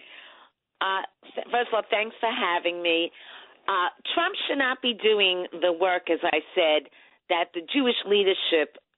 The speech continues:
should be doing in fighting anti-Semitism and meeting the enemy. It wasn't so much what, that he met Kanye West. He,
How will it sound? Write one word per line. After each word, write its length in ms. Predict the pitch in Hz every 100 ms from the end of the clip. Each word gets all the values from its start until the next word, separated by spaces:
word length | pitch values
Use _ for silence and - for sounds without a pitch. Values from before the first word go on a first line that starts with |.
| - -
should 160 | 196 156
be 140 | 170 160
doing 320 | 170 160 156 156
in 140 | 165 -
fighting 340 | 180 175 180
anti-Semitism 1300 | - 165 165 160 151 - 185 170 170 165 151 156 151 147 - - _ _ _ -
and 300 | 214 220 220 - 190
meeting 240 | 180 175
the 160 | 160 165
enemy. 540 | 156 156 165 143 135 - - - -
It 60 | 233
wasn't 480 | 269 330 330 302
so 160 | 269 233
much 200 | 214 196 180
what, 120 | 185 -
that 220 | 190 180
he 160 | 165 175
met 340 | 175 185 - -
Kanye 480 | 190 180 175 165 151
West. 260 | 170 160 - -
He, 160 | 165